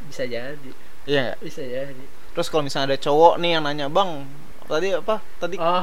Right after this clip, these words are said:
Speaker 2: gua lu bilang."
Speaker 1: gimana caranya?
Speaker 2: "Nggak, Bang,
Speaker 1: Ah,
Speaker 2: Bang,
Speaker 1: Kak.
Speaker 2: kok cewek yang gua suka?"
Speaker 1: "Nggak pernah chat gua duluan ya," katanya.
Speaker 2: Berarti testosteron aja sedikit, hai, para pria.
Speaker 1: Anda,
Speaker 2: Mandul.
Speaker 1: Anda harus berani. Jadi intinya adalah, ya, lu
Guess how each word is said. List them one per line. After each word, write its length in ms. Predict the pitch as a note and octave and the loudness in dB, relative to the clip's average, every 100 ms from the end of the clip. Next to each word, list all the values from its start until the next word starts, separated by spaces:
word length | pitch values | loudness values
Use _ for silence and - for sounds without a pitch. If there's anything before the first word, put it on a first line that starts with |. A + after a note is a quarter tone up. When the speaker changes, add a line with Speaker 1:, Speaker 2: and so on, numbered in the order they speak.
| D3+ | 0
Speaker 2:
gua 140 | D#3 | 0
lu 160 | D#3+ E3 | 0 0
bilang." 160 | F#3+ F#3 | -2 -4
Speaker 1:
gimana 400 | D#3+ D#3+ D#3 D#3 | -4 -2 -2 -2
caranya? 800 | D#3 D3+ D3 D3 D#3+ D#3 D3 D3 - - | -2 -2 -2 -2 -4 -4 -6 -6 -6 -2
Speaker 2:
"Nggak, 80 | D#3+ | 2
Bang, 180 | F3+ | 2
Speaker 1:
Ah, 60 | D3 | 4
Speaker 2:
Bang, 140 | G#3 G#3+ | 2 4
Speaker 1:
Kak. 80 | A3+ A3 | 4 2
Speaker 2:
kok 80 | G#3 | 0
cewek 220 | F#3 E3+ | 2 4
yang 160 | E3+ E3 | 4 2
gua 160 | D#3 | 2
suka?" 400 | D#3 E3 - A3+ | 2 2 2 2
Speaker 1:
"Nggak 160 | F3+ D#3 | 2 0
pernah 200 | D3+ D3+ | 0 -2
chat 160 | D#3 D3 | -4 -4
gua 100 | D#3 | -2
duluan 340 | D#3 F3+ G#3 | -2 -2 -2
ya," 280 | F#3 D3 D#3 | 0 0 0
katanya. 240 | C#3+ D3+ - - - - | -2 -4 -4 -6 -6 -2
Speaker 2:
Berarti 260 | C3 C3+ F3 | -2 0 0
testosteron 540 | D3+ - C#3 D3+ C3+ | 0 -2 -2 -2 -2
aja 140 | C3+ D#3+ | -2 -2
sedikit, 420 | - D3 - D#3+ - | -2 -2 0 0 0
hai, 240 | C#3+ B2+ A2 - | 0 0 0 -4
para 200 | - A#2+ | -2 0
pria. 400 | A2+ C3+ C#3 G2+ - - | 0 0 2 0 -2 -4
Speaker 1:
Anda, 300 | B2+ C3 C3 | -4 -4 0
Speaker 2:
Mandul. 460 | D#3 E3+ F#3+ F3+ C3+ - | 2 8 10 10 8 -2
Speaker 1:
Anda 300 | C#3+ C#3 C3+ | -4 -4 -4
harus 80 | - | -4
berani. 540 | C3+ C3+ C3 C#3 C3+ | -4 -4 -4 -4 -4
Jadi 160 | C#3+ E3 | -4 -4
intinya 500 | D#3+ D3 C#3+ D#3+ E3+ | -4 -4 -4 -4 -4
adalah, 480 | C#3+ C3 B2 C3+ F3 - - - - - - - - - - - | -4 -4 -4 -4 -4 -4 -4 -6 -4 -4 -4 -4 -6 -6 -6 -6
ya, 260 | - D#3+ F3+ G#3+ D4 D#4 E4+ D#4+ D#4 - | -2 -2 0 -2 -4 -4 -4 -4 -4 -2
lu 480 | C#4 D#4 D#4+ D#4+ | -4 -4 -4 -4